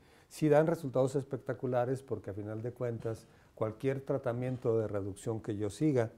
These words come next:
si lo cumplo, voy a tener resultados, voy a perder peso.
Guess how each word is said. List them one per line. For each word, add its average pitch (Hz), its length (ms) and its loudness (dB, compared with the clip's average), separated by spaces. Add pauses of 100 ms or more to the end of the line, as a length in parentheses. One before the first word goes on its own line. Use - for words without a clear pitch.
(880)
si - 180 -6
lo 98 180 -4
cumplo, 127 520 2 (800)
voy 113 220 4
a 98 40 0
tener 95 280 -4
resultados, 101 580 -2
voy 90 160 -2
a 95 80 -4
perder 95 420 -6
peso. 135 380 -6